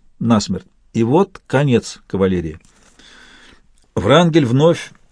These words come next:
обратил свой взор на море. Там, за горизонтом, была Турция,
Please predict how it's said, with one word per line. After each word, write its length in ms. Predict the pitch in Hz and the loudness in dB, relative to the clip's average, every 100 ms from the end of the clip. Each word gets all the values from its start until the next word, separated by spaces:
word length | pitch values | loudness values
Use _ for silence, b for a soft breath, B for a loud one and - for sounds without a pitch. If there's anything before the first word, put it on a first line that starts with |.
| - | -2
обратил 460 | 110 113 107 135 | 2 2 2 0
свой 220 | 127 120 104 | -2 0 0
взор 300 | 92 117 107 | 2 2 4
на 120 | 107 | 2
море. 340 | 101 90 76 - b b b b b b b b b _ _ _ - | 2 0 -4 -14 b b b b b b b b b _ _ _ 0
Там, 320 | 147 190 196 | 4 6 4
за 140 | 160 | 4
горизонтом, 640 | 151 151 135 165 170 160 123 | 4 2 2 2 0 0 2
была 220 | 139 139 | 2 2
Турция, 640 | - 156 147 - 87 - | 0 -2 -2 -6 -8 -8